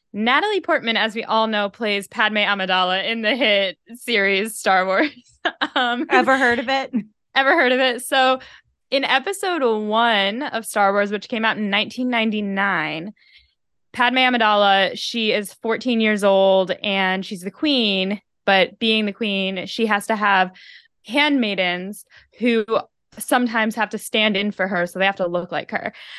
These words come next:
Speaker 1: And she has one handmaiden in particular named Sabe, who in episode one stands in for her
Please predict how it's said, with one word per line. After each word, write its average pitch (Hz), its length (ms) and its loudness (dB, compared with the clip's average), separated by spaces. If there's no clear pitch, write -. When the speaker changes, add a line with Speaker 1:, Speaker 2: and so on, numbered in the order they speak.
Speaker 1:
And 214 580 2
she - 140 -4
has 214 120 -2
one 262 160 0
handmaiden 285 480 -2
in 269 160 -6
particular 226 520 0
named 196 280 -2
Sabe, 180 640 2
who 220 340 2
in 226 120 -4
episode 226 440 -2
one 202 340 0
stands 220 380 0
in 339 180 -2
for 269 140 -4
her 208 340 4